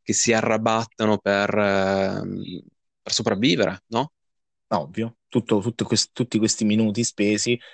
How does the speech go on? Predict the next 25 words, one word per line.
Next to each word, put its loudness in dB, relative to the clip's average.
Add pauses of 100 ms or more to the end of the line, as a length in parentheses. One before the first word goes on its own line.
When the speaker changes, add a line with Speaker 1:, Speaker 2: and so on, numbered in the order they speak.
(140)
Speaker 2:
a -4
dimostrazione 0
che -8
a -2
noi -2
Soderbergh -4
ci -4
fa -12
letteralmente -6
schifo, -14
ma -6
vabbè, -12
questo -6
sembra -16
che -20
era -12
Speaker 1:
Sì, 2
sì, 0
no, 2
ma 2
Speaker 2:
<laughs> 2
Speaker 1:
non, 0
non 2
è 2
bravo, 2